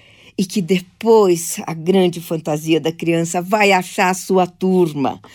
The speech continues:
onde vai ser valorizado, onde ele vai ser reconhecido. Não precisa criar monstros. Esses monstros não só habitam a fantasia da criança,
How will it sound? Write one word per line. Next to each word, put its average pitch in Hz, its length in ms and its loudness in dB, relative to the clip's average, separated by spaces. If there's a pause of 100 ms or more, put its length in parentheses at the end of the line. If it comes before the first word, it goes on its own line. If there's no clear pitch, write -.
(180)
onde 190 320 4
vai 170 220 2
ser 180 300 2
valorizado, 160 1120 0
onde 160 160 -4
ele 156 120 -6
vai 147 180 -6
ser 151 200 -6
reconhecido. 147 1080 -6 (480)
Não 277 140 -2
precisa 262 460 -2
criar 254 340 -2
monstros. 220 720 -2
Esses 254 400 -2
monstros 247 760 0 (400)
não 330 280 6
só 240 240 0
habitam 175 500 -2
a 170 60 -4
fantasia 151 600 -6
da 143 120 -8
criança, 131 520 -10